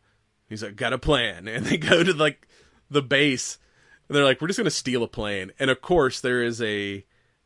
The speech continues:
F fourteen Tomcat sitting in a hangar. <laughs> Just like the original movie. And I was like, as soon as I saw that, I'm like, "No fucking way." <laughs> And Rooster's like, "Dude, this thing's older than I am."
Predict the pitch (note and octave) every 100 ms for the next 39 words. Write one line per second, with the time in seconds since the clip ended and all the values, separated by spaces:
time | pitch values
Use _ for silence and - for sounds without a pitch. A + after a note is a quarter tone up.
0 | _ C3 C#3+ D#3+ D#3 - D3 C3+ C3+ B2+
1 | A#2+ A#2 G#2 - - A#2+ A#2+ A2+ A#2 A#2
2 | G#2+ F#2 - _ - - F3+ - - -
3 | - - - _ - - - G#3 F3+ F#3
4 | E3+ F3+ E3 D3 D3+ D3 D3+ C#3+ C3+ C3+
5 | C3 C3 C3 - - - A#3 F3 - A3
6 | G3+ F3 - D#3+ D3 C3 C3 G#2+ _ _
7 | - B2 B2+ C3 C3 - - B2 - A#2+
8 | A2+ A2 A2+ C#3 - - F#4+ - - G4
9 | - _ _ _ - - - - - -
10 | F#3+ D3+ - - - - G#3+ G#3+ E3+ F3
11 | C#3+ A2 - _ _ - C3 G3+ - C#3+
12 | - C3+ C#3 C3+ B2+ G2 E2+ C#3 D3+ C3
13 | A#2+ - G#3 G3+